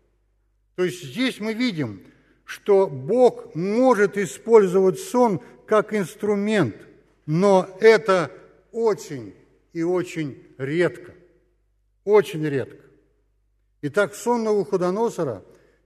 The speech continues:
исходя из текста тридцать первого по сорок пятый стихи, имел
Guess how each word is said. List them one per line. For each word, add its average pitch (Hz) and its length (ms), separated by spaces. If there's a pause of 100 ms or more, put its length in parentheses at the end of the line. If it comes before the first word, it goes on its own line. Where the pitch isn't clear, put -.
(120)
исходя 180 480
из 160 200
текста 170 500
тридцать 170 560
первого 156 480 (400)
по 165 100
сорок 170 360
пятый 170 360
стихи, 165 760 (360)
имел 180 440